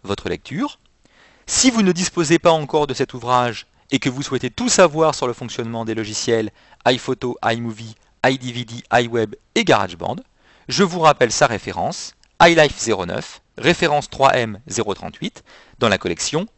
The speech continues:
Mon Mac et moi. Si vous souhaitez nous faire parvenir des commentaires sur cet épisode, vous pouvez les adresser par courrier électronique à l'adresse mon mac et moi arobase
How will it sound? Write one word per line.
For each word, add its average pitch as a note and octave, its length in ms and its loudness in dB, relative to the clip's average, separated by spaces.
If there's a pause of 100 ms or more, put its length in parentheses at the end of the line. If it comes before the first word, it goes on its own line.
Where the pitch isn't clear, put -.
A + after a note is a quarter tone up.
Mon F3+ 120 0
Mac A#3+ 200 2
et - 40 -2
moi. G2+ 180 -8 (1120)
Si - 180 0
vous A3+ 100 2
souhaitez A#3 240 0
nous A3+ 120 0
faire F3 160 0
parvenir E3 380 2
des C3+ 100 2
commentaires B2+ 580 -2
sur - 140 -6
cet - 180 -6
épisode, A2 460 0 (720)
vous C3 160 0
pouvez G3 240 2
les F#3+ 160 6
adresser E3+ 380 4
par C3+ 220 2
courrier C#3+ 240 -2
électronique C3 640 -6 (360)
à B2+ 100 6
l'adresse A#2+ 580 2
mon C3+ 160 -2
mac E3 240 0
et D3+ 60 2
moi C#3+ 220 0
arobase A2+ 580 -2